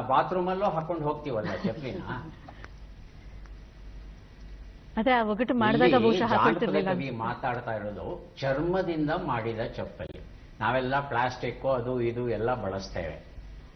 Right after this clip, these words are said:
Speaker 1: ನೀರಲ್ಲಿ ಹಾಕ್ಕೊಂಡು ಹೋದ್ರೂ ಏನೂ ತೊಂದರೆ ಇಲ್ಲ. ಆದ್ರೆ ಚರ್ಮದ ಚಪ್ಪಲಿಯನ್ನ ಇವತ್ತಿಗೂ ಸಹ ನೀರಿನ ಸಂಪರ್ಕಕ್ಕೆ ಬರ್ದಿರೋ ಹಾಗೆ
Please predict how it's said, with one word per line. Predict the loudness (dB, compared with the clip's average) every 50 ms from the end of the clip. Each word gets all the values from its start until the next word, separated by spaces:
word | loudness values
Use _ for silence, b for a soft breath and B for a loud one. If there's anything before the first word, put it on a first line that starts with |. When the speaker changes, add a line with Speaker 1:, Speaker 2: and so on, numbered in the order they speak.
| -14 -8 -4
Speaker 1:
ನೀರಲ್ಲಿ | 0 2 2 4 4 4 4 4
ಹಾಕ್ಕೊಂಡು | 2 0 0 0 -2 -2 0
ಹೋದ್ರೂ | 0 0 0 0 0
ಏನೂ | 0 0 0 0 0 -2
ತೊಂದರೆ | -2 -4 -6 -4 -2 -2 0 0
ಇಲ್ಲ. | 0 0 -2 -4 -6 -8 -10 B B B B B B -2
ಆದ್ರೆ | -2 0 0 -2
ಚರ್ಮದ | -2 0 2 4 6 6 6 6 6 4 4 2
ಚಪ್ಪಲಿಯನ್ನ | 0 0 0 0 -2 0 2 2 2 0 0 0 -2 -2 -4 -4
ಇವತ್ತಿಗೂ | -2 0 2 4 4 4 2 2 0 0 0 0 0
ಸಹ | 2 2 2 2 2 2 2 0
ನೀರಿನ | 0 2 2 2 2 2 0 0
ಸಂಪರ್ಕಕ್ಕೆ | -2 -2 -2 -2 -2 -2 -2 -2 0 -2 -4 -2 -2 -4
ಬರ್ದಿರೋ | -2 -2 -2 -2 0 0 0 0 0
ಹಾಗೆ | 0 -2 -2 0 0 0